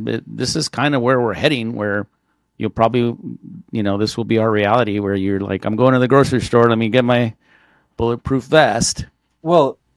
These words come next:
Speaker 2: I mean, the, the thing that's crazy about the whole situation, they're, they're looking at the architecture of schools. Instead of having straight hallways, they're, they're making them, you know, diagonal so people can hide.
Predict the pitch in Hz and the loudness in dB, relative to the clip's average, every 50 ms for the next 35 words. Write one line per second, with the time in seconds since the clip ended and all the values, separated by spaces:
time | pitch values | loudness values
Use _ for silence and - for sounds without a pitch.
0 | - 156 147 139 113 120 135 117 135 135 - 127 120 120 - - 214 226 196 135 | -8 -8 -6 -6 -8 -10 -8 -6 -6 -6 -6 -6 -10 -8 -2 0 2 4 4 2
1 | - - - - 110 107 104 98 110 98 87 90 87 - 80 - - - - - | 2 0 -2 -2 0 0 0 0 -2 0 0 0 -2 -2 -6 -6 -8 -8 -8 -10
2 | 87 - 101 87 87 87 - - 95 85 85 80 _ _ _ _ _ _ _ _ | -10 -6 -4 -2 -2 -4 -4 -6 -8 -8 -8 -12 _ _ _ _ _ _ _ _
3 | - - 110 127 135 143 156 131 - - - 117 117 107 104 131 143 156 147 117 | -12 -4 0 2 4 4 4 2 0 -4 -8 -12 -10 -4 0 2 4 4 4 4
4 | 110 110 113 - - 127 120 110 101 80 95 95 95 92 90 - - - - - | 2 0 0 0 -2 -2 -2 -2 -2 0 0 2 2 2 0 -2 -6 -14 -20 -20
5 | - _ - 101 107 87 71 101 104 - - - - - 90 - - - 85 87 | -20 _ -6 -2 -2 0 2 0 0 -2 -4 -8 -6 -6 -6 -6 -6 -8 -8 -8
6 | 90 - - - 92 92 90 80 71 80 - - 104 92 - - 113 110 110 117 | -8 -10 -12 -10 -8 -6 -6 -6 -8 -8 -10 -10 -10 -6 -2 0 0 0 2 0
7 | 117 107 98 90 - - 104 101 95 - - 104 107 104 98 87 90 90 87 - | 0 -4 -4 -6 -6 -4 -4 -4 -2 0 2 4 4 4 4 2 0 -2 -2 -2
8 | 113 101 - - - 107 104 104 101 101 101 - - 98 95 92 90 - _ _ | -4 -4 -4 -2 0 0 0 2 0 0 0 0 -2 -2 -2 -4 -6 -8 _ _
9 | _ _ - - - 107 95 95 92 98 104 107 131 147 - 110 98 - - 92 | _ _ -20 -14 -10 -8 -6 -4 -2 0 2 2 2 0 -2 -4 -6 -6 -8 -10
10 | - - 127 - 120 - - 98 - - 170 175 - 71 71 - - | -10 -8 -8 -6 -6 -6 -8 -10 -10 -10 -12 -12 -12 -12 -14 -16 -18